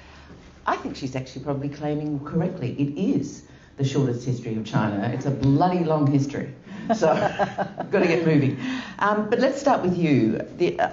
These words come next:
I was really taken by, in fact, the dedication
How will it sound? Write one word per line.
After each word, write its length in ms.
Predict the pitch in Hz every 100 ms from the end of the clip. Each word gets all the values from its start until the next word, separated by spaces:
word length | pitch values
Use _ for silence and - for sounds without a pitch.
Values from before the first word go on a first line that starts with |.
| -
I 160 | -
was 300 | 196 190 214
really 200 | 226 247
taken 440 | 202 202 165 165 147
by, 380 | 143 139 139 139 -
in 100 | 147
fact, 240 | 147 139
the 60 | 135
dedication 760 | 147 143 - 131 127 135 110